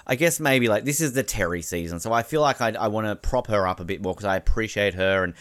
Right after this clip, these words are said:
yeah, we're maybe a bit biased 'cause we, we interviewed her and obviously had her back on the show for another interview as well. Um, but, yeah, I don't know. Like, it's just the, the,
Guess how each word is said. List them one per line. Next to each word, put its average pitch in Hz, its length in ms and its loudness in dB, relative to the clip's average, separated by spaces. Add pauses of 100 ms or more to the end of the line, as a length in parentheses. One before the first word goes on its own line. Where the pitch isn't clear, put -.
(220)
yeah, 165 220 6
we're 170 100 6
maybe 143 260 4
a 117 40 4
bit 113 160 2
biased 104 400 2
'cause 98 140 -6
we, 98 160 -2
we 95 240 -2
interviewed 98 380 -4
her 98 140 2
and 98 100 0
obviously 95 240 -4
had 92 120 -2
her 90 60 -4
back 92 220 -2
on 95 100 -4
the 92 40 -6
show 92 280 0
for 92 100 -6
another 92 300 -4
interview 90 300 -6
as 85 120 -8
well. 87 320 0 (460)
Um, 90 460 0
but, 82 360 -2
yeah, 170 220 -4
I 185 80 2
don't 175 100 2
know. 117 320 4
Like, 117 260 0
it's - 200 -2
just - 340 -2 (560)
the, 143 100 -6
the, 147 240 -4